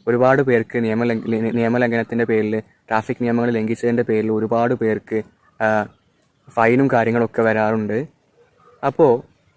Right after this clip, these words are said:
ഇതൊക്കെ നമ്മൾ സാധാരണക്കാർ ഈ ഫൈനൊക്കെ വരുന്നതൊക്കെ അടക്കുന്നതുമാണ്. ഇപ്പോ ഞാൻ ഏഷ്യാനെറ്റ് ന്യൂസിലെ ഒരു ന്യൂസ് കേട്ടു.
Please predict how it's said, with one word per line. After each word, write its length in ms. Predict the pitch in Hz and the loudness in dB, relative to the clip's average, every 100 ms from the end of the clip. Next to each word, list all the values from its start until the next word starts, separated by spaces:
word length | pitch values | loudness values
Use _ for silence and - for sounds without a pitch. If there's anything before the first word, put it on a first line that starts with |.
| - | -2
ഇതൊക്കെ 320 | 143 180 185 | 0 2 2
നമ്മൾ 200 | 170 160 | 2 2
സാധാരണക്കാർ 600 | 156 127 139 147 143 151 | 2 2 2 2 4 4
ഈ 40 | 147 | 4
ഫൈനൊക്കെ 360 | 135 131 139 | 2 2 2
വരുന്നതൊക്കെ 360 | 139 127 127 131 | 2 2 0 0
അടക്കുന്നതുമാണ്. 760 | 113 - 127 131 120 104 117 151 _ | -2 -2 0 2 2 0 -4 -8 _
ഇപ്പോ 460 | 156 - - 143 117 - 131 | -14 -8 2 2 2 -4 0
ഞാൻ 260 | 127 135 | 4 4
ഏഷ്യാനെറ്റ് 540 | 131 117 117 131 127 131 | 2 2 0 -2 -2 0
ന്യൂസിലെ 480 | 127 - 117 107 - | -2 0 -2 -2 -4
ഒരു 120 | 117 117 | -4 -2
ന്യൂസ് 380 | 113 110 107 | 0 -2 -2
കേട്ടു. 420 | 120 107 - 117 | -2 -2 -4 -8